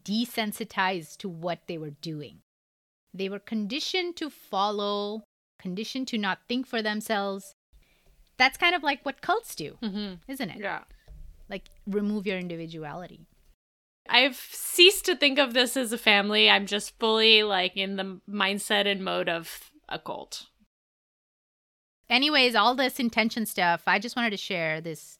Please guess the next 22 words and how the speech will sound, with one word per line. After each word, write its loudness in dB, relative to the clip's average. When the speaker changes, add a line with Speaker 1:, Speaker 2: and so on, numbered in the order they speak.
Speaker 1:
esoteric -12
tidbit -10
for -8
anyone -2
that -8
likes -12
to -14
tickle 0
their 6
brain 4
with -6
such -10
curiosities. -12
And 0
Lalit 2
was -2
indulging -2
his 0
curiosity -2
in -8
the -8
paranormal, -6